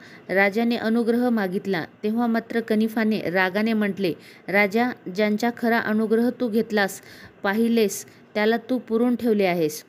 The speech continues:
घोड्याच्या लिदात, शेणामध्ये आणि माझ्यापुढे कशाला लोटांगण घालतोस?" राजा ते ऐकताच घाबरला. त्याने संताची दयाळू वृत्ती आणि वर्णन केले, वारंवार क्षमा मागितली.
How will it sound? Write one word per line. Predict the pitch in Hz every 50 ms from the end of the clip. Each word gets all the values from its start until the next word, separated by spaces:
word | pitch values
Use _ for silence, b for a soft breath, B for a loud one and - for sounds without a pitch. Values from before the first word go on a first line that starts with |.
| - 175
घोड्याच्या | 185 220 214 220 226 220 226 240 226
लिदात, | 214 208 220 202 180 233 233 226 - - - _ _ _ - - -
शेणामध्ये | - 220 214 214 226 233 226 226 226 202 202 160 - - -
आणि | 170 196 208 220
माझ्यापुढे | 220 208 196 185 208 233 226 247 233 247
कशाला | 240 - 302 233 - 247 247 240 240
लोटांगण | 233 214 202 - 196 196 196 202 196 185
घालतोस?" | 202 196 185 180 185 190 185 - B B B B B B B -
राजा | 151 190 196 196 196 226 220 233
ते | 240
ऐकताच | 220 190 180 180 - - - 214 226 196 180
घाबरला. | 165 196 190 170 180 196 196 196 180 143 - B B B B B B _ _
त्याने | 208 202 208 220 226
संताची | - - 220 202 202 202 220 220 220 240
दयाळू | 180 185 208 208 208 214 220 233 226 214
वृत्ती | 208 208 202 - - 233 220 - B B B B B B
आणि | - 170 202 220 240
वर्णन | 226 214 202 196 202 214 226 233 220
केले, | 226 214 190 185 165 - B B B B B -
वारंवार | 180 196 202 202 214 226 226 226 233 233 240
क्षमा | 247 - - 208 196 208 220
मागितली. | 220 214 202 190 208 208 - 185 175